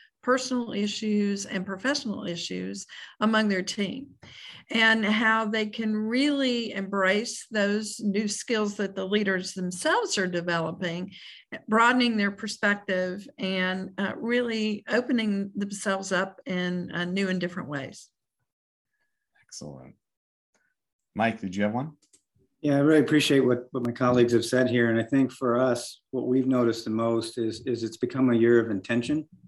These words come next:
Speaker 3: Whereas in twenty twenty, it was a year, uh, unfortunately for many, of duress, but also of, of just flat out fear.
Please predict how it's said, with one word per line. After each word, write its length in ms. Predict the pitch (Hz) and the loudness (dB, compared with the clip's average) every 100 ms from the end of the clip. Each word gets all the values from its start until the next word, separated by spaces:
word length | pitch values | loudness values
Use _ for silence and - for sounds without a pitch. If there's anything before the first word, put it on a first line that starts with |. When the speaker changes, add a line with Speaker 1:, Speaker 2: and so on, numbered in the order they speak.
| - - - _ _ _ | -20 -20 -20 _ _ _
Speaker 3:
Whereas 300 | 143 131 117 | -2 2 2
in 80 | 117 | 0
twenty 300 | 127 131 123 | 0 2 2
twenty, 420 | - 127 131 127 | 0 0 2 2
it 100 | 120 | 0
was 200 | 117 113 | -2 -2
a 40 | |
year, 440 | 110 117 117 113 - _ - | 0 2 0 -2 -8 _ -12
uh, 220 | 117 - | -6 -4
unfortunately 580 | 120 113 127 120 123 117 | 0 0 2 0 0 0
for 80 | 117 | 2
many, 260 | 113 117 | 2 2
of 100 | 107 | 0
duress, 480 | 98 107 123 135 - - | -2 -2 0 0 -4 -8
but 100 | 113 | -4
also 420 | 113 - 117 107 | -4 -2 -2 -2
of, 240 | 101 101 - | -2 -4 -6
of 320 | 107 104 98 - _ _ _ - | -4 -4 -4 -12 _ _ _ -6
just 280 | 120 - - | -4 -4 -2
flat 200 | 120 113 | 0 2
out 240 | 101 - | 0 0
fear. 440 | 113 113 127 131 | 0 4 2 0